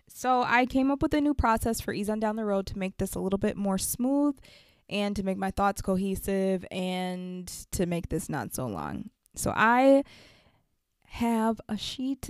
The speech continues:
that I fill out while I watch this movie, and I'm gonna go over some things. So the summary about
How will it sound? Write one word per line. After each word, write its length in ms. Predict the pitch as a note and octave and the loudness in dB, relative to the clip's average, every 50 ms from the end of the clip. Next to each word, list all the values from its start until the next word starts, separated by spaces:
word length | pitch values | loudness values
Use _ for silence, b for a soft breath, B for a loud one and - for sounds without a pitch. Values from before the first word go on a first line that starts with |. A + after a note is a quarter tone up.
| - | 0
that 120 | - A3 G#3 | 2 4 6
I 100 | G3+ G#3+ | 6 4
fill 180 | G#3 - B3 B3+ | 4 4 4 6
out 140 | B3+ - - | 6 8 8
while 160 | A#3+ A#3+ A#3+ | 8 8 10
I 20 | |
watch 240 | A#3+ A#3+ A#3+ - - | 8 8 6 4 2
this 180 | - A#3+ A3+ - | -2 -2 0 0
movie, 380 | A#3+ B3 C4 C4 C#4 D4 D4 | 0 0 0 2 0 0 2
and 140 | C4+ A#3+ A3+ | 2 2 0
I'm 100 | A3+ A3+ | 0 2
gonna 160 | A3+ A3+ A3+ | 2 2 2
go 160 | A3 A3 G#3+ | 2 2 2
over 460 | - A3 A3 A3 G#3 A3 A3 A3 A3 A3 | 2 2 2 2 2 2 2 0 0 -2
some 260 | - - G#3+ G#3 G3+ | -2 -4 -4 -4 -2
things. 340 | - F#3+ F3+ E3+ E3+ F3 - | -4 -6 -6 -6 -8 -6 -2
So 180 | - G3+ - - | -2 -2 0 0
the 80 | A3+ A3+ | -2 2
summary 340 | - D4 D4+ D#4+ E4+ E4+ | 2 4 4 4 4 4
about 400 | E4 D4 C#4 C4 B3+ B3 - _ | 4 6 8 8 8 8 6 _